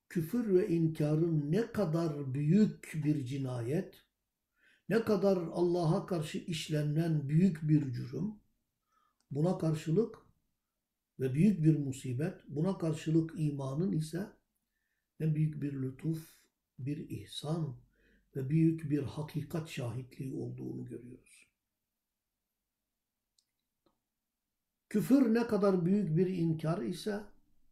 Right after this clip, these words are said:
iman da o kadar büyük bir tanıklıktır, bir şahitliktir, bir kabuldür, bir ilandır, bir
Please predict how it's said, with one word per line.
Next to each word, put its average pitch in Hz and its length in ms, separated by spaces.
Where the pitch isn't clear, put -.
iman 165 500
da 156 140
o 180 180
kadar 135 360
büyük 135 300
bir 127 200
tanıklıktır, 135 760
bir 143 200
şahitliktir, 156 1160
bir 170 320
kabuldür, 151 960
bir 220 460
ilandır, 175 880
bir 175 340